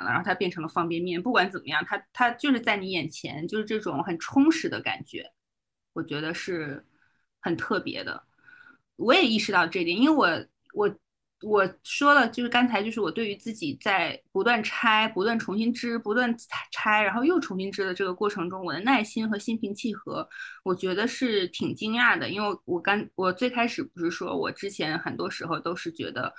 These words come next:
每一个步骤就草草了事就行了嘛，所以我就觉得这件事情很有趣。嗯，我就出于职业习惯，我就开始去 Google 这到底是怎么一回事儿，因为我顺便又想起来之前我在 <laughs> 学那个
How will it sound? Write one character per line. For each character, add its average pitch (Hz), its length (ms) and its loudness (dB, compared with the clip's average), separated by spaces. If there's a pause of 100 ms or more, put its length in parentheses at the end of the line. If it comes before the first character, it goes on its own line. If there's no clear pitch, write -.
(180)
每 175 160 -2
一 135 40 -2
个 170 100 2
步 196 180 -6
骤 165 180 -2
就 156 160 -4
草 165 160 0
草 196 140 0
了 202 220 2
事 240 200 -4
就 170 80 -4
行 - 220 -8
了 - 80 -14
嘛， - 100 -12 (480)
所 202 200 2
以 220 100 6
我 185 160 4
就 175 480 2
觉 160 240 0
得 180 80 2
这 190 100 -2
件 208 140 4
事 214 140 -4
情 196 120 -2
很 214 120 0
有 170 100 0
趣。 - 500 2 (460)
嗯， 170 720 4 (100)
我 175 140 4
就 180 340 0 (460)
出 - 200 0
于 214 120 0
职 175 180 -2
业 185 100 4
习 170 300 0
惯， 165 220 4
我 139 80 0
就 156 100 -2
开 202 180 -4
始 160 60 0
去 156 180 -4
Google 180 440 0
这 160 100 0
到 180 160 6
底 165 100 -4
是 190 120 -4
怎 185 120 -6
么 - 100 -8
一 214 100 -2
回 190 160 0
事 214 140 2
儿， 180 100 2
因 202 100 -2
为 214 60 -2
我 196 120 0
顺 240 220 -2
便 214 160 0
又 190 80 -2
想 185 220 -2
起 208 60 -12
来 - 120 -4
之 208 140 -8
前 175 200 0
我 - 80 -8
在 185 220 2 (240)
<laughs> 202 200 -6
学 180 340 0
那 175 180 -2
个 110 300 -6